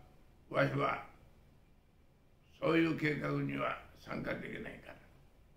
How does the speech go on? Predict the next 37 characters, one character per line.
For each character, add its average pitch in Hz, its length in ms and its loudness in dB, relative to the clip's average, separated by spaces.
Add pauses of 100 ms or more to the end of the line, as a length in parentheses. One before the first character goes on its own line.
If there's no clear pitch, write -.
(760)
体 185 360 10
を 165 120 10
張 170 120 8
っ 180 120 2
て、 - 480 6 (1300)
そ - 60 -8
れ 185 200 6
に - 80 0
対 185 260 10
抗 185 200 4
す 143 120 2
る 180 200 4
勢 165 220 4
力 147 320 -2
を、 - 180 -12 (1700)
ま 151 340 6
あ、 - 20 -4
私 143 380 2
は 135 80 4 (180)
ヒ 139 160 4
ト 135 140 0
ラ 127 140 2
ー 127 60 -2
よ - 100 -2
り 135 120 -4
も - 260 -6 (120)
う 127 40 -4
ん 127 80 -2
と - 120 -2
若 135 260 4
い - 80 0
わ - 80 -4 (1160)
け。 185 100 0
ヒ 180 100 2
ト 220 160 10
ラ 208 160 12
ー - 20 12